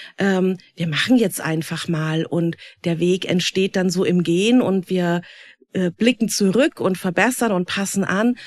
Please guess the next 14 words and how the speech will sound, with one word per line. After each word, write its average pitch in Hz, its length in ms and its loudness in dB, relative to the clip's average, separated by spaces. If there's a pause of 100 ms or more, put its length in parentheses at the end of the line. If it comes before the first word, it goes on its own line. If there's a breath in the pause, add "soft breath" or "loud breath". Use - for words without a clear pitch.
(260 loud breath)
ähm, 190 300 0
aber 180 240 -2
wir 190 80 2
bringen 190 320 0
was 180 220 -4
Neues 175 320 0
in 156 140 -2
die 151 120 -4
Welt. 147 340 -4 (720 loud breath)
Das 180 220 -4
finde 180 180 -4
ich - 100 -8
was 175 200 -8
Wunderschönes. 151 760 -4